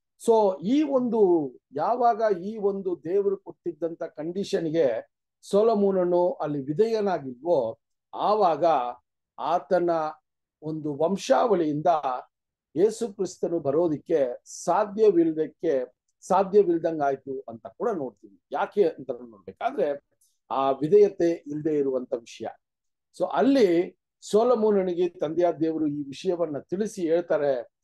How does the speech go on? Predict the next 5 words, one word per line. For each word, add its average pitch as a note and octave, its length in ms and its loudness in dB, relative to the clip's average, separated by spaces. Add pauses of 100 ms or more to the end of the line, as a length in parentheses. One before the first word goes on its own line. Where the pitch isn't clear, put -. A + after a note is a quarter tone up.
(320)
"ನಿನ್ನ A#3 320 0
ಒಂದು F3 720 0 (220)
ತಂದೆ G#3+ 560 0 (100)
ದಾವೀದನು G#3 920 -4 (460)
ಮಾಡಿದಂತ, F3 680 -4